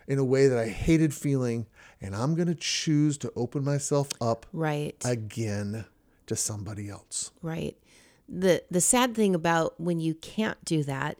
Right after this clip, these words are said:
Speaker 2: is you end up settling for something less than,
Speaker 1: Yes. Yeah.
Speaker 2: something that's not,
Speaker 1: Yeah.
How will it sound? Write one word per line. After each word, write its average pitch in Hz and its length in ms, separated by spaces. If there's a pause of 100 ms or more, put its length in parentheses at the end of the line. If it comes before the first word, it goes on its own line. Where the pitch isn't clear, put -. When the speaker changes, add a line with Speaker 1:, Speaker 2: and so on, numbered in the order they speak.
(100)
Speaker 2:
is 165 280
you 160 180
end 175 160
up - 160
settling 160 720
for 151 480
something 151 600
less 147 600
than, 175 440
Speaker 1:
Yes. - 280 (200)
Yeah. 110 200
Speaker 2:
something 175 420
that's 160 320
not, 160 680
Speaker 1:
Yeah. 107 360